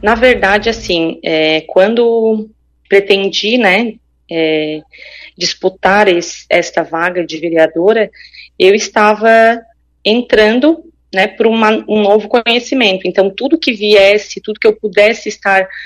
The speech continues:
apoiando frente a este, a esta minha nova função, eu iria encarar, é, da melhor forma possível, sempre buscando conhecimento, sempre buscando,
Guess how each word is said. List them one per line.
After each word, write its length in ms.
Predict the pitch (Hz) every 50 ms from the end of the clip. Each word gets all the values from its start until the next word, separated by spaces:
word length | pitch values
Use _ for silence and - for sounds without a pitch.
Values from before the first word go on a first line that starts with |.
| - - -
apoiando 760 | 185 180 - - 208 196 196 180 180 185 208 233 226 220 208
frente 680 | - - 185 185 185 185 196 190 190 - - 196 190 185 - - - - - _
a 160 | - 175 175
este, 760 | 170 170 185 180 - - - - 185 180 170 165 165 160 160 165 _ _ _ _ _ _ -
a 140 | - 156 156
esta 240 | 170 170 - - 190
minha 240 | 190 190 185 175 175
nova 280 | 175 175 185 185 196
função, 800 | 190 - 208 208 202 - - - 196 180 185 190 208 226 247 - -
eu 160 | - 214 220 240
iria 180 | 240 233 240
encarar, 640 | 247 254 - - 285 294 262 208 170 147 151 160 _ _ _ _ _ _ _ _ _ - 175
é, 240 | 160 151 151 156
da 100 | 156 160
melhor 320 | 160 170 165 160 165 165 165
forma 300 | 165 - 170 165 170 165
possível, 420 | - - - - - 202 202 214
sempre 280 | 208 - 208 208 208 202
buscando 420 | 208 208 - - - 196 180 180
conhecimento, 800 | - - 175 165 160 160 - - 170 170 175 190 196 202 208 -
sempre 300 | - - - 196 185 -
buscando, 600 | 185 - - - - - 196 185 190 180 185 170